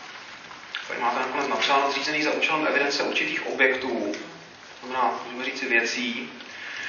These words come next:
a nějakých práv k těm objektům. A ona se vede, eh, dlouho debata, co to vlastně ten veřejný seznam vůbec je,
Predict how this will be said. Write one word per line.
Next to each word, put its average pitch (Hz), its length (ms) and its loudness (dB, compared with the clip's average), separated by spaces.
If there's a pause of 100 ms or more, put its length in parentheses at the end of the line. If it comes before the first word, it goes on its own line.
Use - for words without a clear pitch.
(220)
a 123 60 0
nějakých 135 480 4
práv 135 360 6
k - 100 -2
těm 131 160 0
objektům. - 420 -4 (3500)
A 123 340 8 (540)
ona - 140 4
se 208 100 6
vede, 185 240 8
eh, - 880 -2
dlouho 170 260 6
debata, 165 360 6
co 165 140 6
to 156 100 2
vlastně 156 240 4
ten 175 120 4
veřejný 165 300 4
seznam 165 240 2
vůbec - 320 2
je, 98 380 6